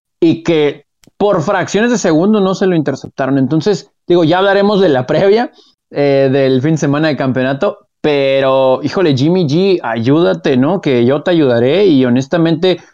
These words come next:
ahí fue donde, digo, y así ha sido toda la temporada. Kyle Shanahan dice, "Ok, vamos a correr la pelota. Es lo que mejor podemos hacer con esta línea y con lo que, del talento de Deebo,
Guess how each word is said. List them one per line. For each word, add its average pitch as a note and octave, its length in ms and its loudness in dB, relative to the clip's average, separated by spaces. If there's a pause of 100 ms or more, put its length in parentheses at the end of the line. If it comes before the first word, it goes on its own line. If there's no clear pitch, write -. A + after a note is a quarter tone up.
(160)
ahí C3 160 0
fue F3 160 -2
donde, E3 240 0
digo, G3 300 0
y F3+ 80 0
así F3 180 0
ha A3 40 2
sido D#4 260 0
toda F#4 200 2
la F#4 40 -2
temporada. A#3 560 0
Kyle A3+ 160 -2
Shanahan A#3+ 320 0
dice, F#3+ 200 0
"Ok, D3 180 -2 (520)
vamos C#3+ 180 -2
a C#3+ 40 -4
correr C3 180 -2
la B2+ 100 -2
pelota. A2+ 400 -4
Es C#3 220 -4
lo D3+ 140 0
que D3+ 100 -2
mejor C3 380 0
podemos F3 240 -2
hacer F#3 240 -4
con E3+ 100 -4
esta D#3+ 220 -4
línea F#3 400 0
y D3 100 -2
con C#3 160 -2
lo C3 120 -4
que, A#2 180 -8
del B2 260 -4
talento D3 480 -2
de B2+ 100 0
Deebo, F#3 460 0